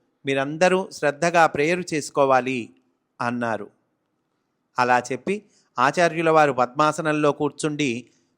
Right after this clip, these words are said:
కొంత తడవు ప్రశాంతంగా గడిపి తరువాత పరున్నారు. ఆ పరున్నప్పుడు కూడా కళ్ళు తెరిచే ఉండి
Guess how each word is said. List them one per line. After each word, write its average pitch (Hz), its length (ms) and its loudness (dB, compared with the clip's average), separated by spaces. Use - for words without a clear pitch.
కొంత 147 240 0
తడవు 147 480 0
ప్రశాంతంగా 156 1000 0
గడిపి 131 680 -4
తరువాత 156 400 4
పరున్నారు. 135 640 -2
ఆ 127 160 4
పరున్నప్పుడు 156 680 -2
కూడా 143 540 2
కళ్ళు 165 300 6
తెరిచే 185 600 4
ఉండి 190 480 -2